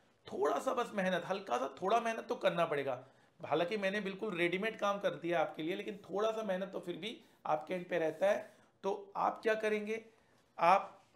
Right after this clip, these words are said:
पहला part जो advanced capital budgeting का है वो तो आपको पूरा ही करना है, वो तो एकदम ही नया है, ठीक है ना। फिर यहाँ पर आप ये notes लीजिएगा और आप ये notes पूरा complete करिएगा, complete करिएगा, ठीक है ना।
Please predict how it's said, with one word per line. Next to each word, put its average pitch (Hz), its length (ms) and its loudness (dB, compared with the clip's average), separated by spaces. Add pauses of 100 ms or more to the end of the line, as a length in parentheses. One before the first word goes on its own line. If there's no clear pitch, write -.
(380)
पहला 165 340 6
part 208 300 6
जो 208 220 2
advanced 160 480 2
capital 208 420 2
budgeting 202 440 -4
का 214 100 6
है 208 260 2 (240)
वो 151 160 -2
तो 190 140 2
आपको 240 240 2
पूरा 226 280 0
ही 214 60 0
करना 160 280 0
है, 165 60 2
वो 175 60 -2
तो 208 80 0
एकदम 214 300 0
ही 240 60 -4
नया 170 260 0
है, 113 220 -4 (320)
ठीक 208 100 -8
है 254 60 -2
ना। 254 100 -2 (340)
फिर 226 200 0
यहाँ 175 300 2
पर 220 180 2
आप 214 280 4
ये 208 120 -4
notes 196 360 -4
लीजिएगा 214 420 -4 (480)
और 185 320 0
आप 185 380 2
ये 202 200 -2
notes 196 300 -2 (160)
पूरा 202 220 2
complete 175 460 -4
करिएगा, 135 400 -4
complete 170 460 -2
करिएगा, 135 400 -6 (340)
ठीक 202 120 -8
है 427 60 0
ना। 185 180 -8